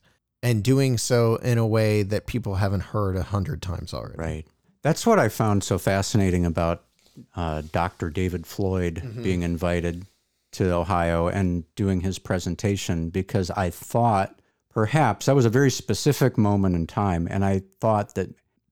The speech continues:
Speaker 2: this might signal some sort of change in that cycle.
Speaker 1: I think it
Speaker 2: You know, I thought from that point it was going to expand out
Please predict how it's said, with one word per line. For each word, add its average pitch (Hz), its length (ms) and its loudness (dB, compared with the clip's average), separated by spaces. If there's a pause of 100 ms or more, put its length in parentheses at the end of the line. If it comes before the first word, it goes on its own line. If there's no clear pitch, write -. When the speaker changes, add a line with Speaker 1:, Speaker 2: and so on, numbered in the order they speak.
Speaker 2:
this 160 200 -2
might 147 260 4
signal 120 440 0
some 110 260 0
sort 104 240 0
of 80 140 -4 (240)
change 90 840 -2
in 95 280 -2
that 95 360 -2 (400)
cycle. - 560 -6 (380)
Speaker 1:
I 147 120 -6
think 165 220 -2
it 98 240 -2
Speaker 2:
You 107 140 6
know, 107 240 4
I 117 160 4
thought 113 420 2
from 101 160 2
that 135 220 2
point 120 440 2
it 127 100 -2
was 110 200 -2
going 107 300 2
to 90 640 0 (180)
expand 120 800 2
out 101 380 -2